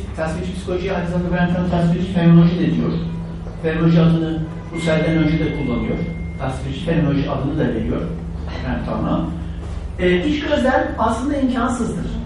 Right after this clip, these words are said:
Franz Brentano'ya göre. E, çünkü, e, psikologların seçtiği, özellikle deneysel psikologların seçtiği iç gözlem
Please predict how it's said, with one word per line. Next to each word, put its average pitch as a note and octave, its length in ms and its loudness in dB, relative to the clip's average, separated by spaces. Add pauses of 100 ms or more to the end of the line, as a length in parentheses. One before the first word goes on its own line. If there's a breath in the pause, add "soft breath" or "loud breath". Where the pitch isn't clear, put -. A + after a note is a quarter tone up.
(480)
Franz D#3 260 2
Brentano'ya A#2+ 600 -2
göre. A#2+ 300 0 (1200)
E, D#3+ 320 2 (260)
çünkü, B3 460 0 (640)
e, D#3+ 60 -2 (1800)
psikologların G#3+ 560 0
seçtiği, E3 520 -2
özellikle F3 320 -2
deneysel E3 460 2
psikologların E3+ 500 0
seçtiği - 340 0
iç - 140 -2
gözlem G3 320 0